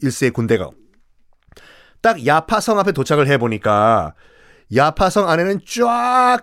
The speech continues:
다 이슬람 깃발이 걸려있는 거예요. 살라딘 깃발이. 그럼 다 점령이 됐다는 말이지 않습니까? 성 밖에 도착한 리차드는 고민을 해요. "어떡하지?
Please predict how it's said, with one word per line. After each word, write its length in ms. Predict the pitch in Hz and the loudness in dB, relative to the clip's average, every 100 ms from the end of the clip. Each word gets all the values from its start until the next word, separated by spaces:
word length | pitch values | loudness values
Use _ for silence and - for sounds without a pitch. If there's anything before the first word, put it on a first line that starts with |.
| - | 0
다 120 | 190 | 0
이슬람 600 | 117 117 160 - 233 233 | 0 -4 -4 -2 0 0
깃발이 400 | 214 160 - 185 | 0 -6 -2 0
걸려있는 460 | 156 131 143 139 113 | 0 2 2 2 0
거예요. 140 | 113 120 - - | 0 -2 -4 -20
살라딘 460 | - - 156 151 143 | -10 -2 0 0 -2
깃발이. 480 | 110 - 110 110 82 _ _ | -4 0 0 -2 -8 _ _
그럼 140 | - 147 | -14 -4
다 180 | 139 202 | -2 0
점령이 380 | 139 143 220 | 0 0 0
됐다는 260 | 139 117 190 | -2 -2 0
말이지 220 | 139 123 | 0 0
않습니까? 480 | 143 120 107 156 208 _ _ _ - _ _ _ _ | -2 -4 -6 -6 -8 _ _ _ -20 _ _ _ _
성 300 | - - 165 | -8 -2 0
밖에 200 | 180 190 | 0 -2
도착한 440 | 165 175 160 160 139 | -2 0 0 -2 -4
리차드는 380 | 127 139 123 117 | -4 -2 -2 -4
고민을 320 | 117 110 92 | -6 -6 -8
해요. 240 | 87 - _ _ | -10 -16 _ _
"어떡하지? 640 | 67 - - - - - | -20 -20 -18 -16 -16 -18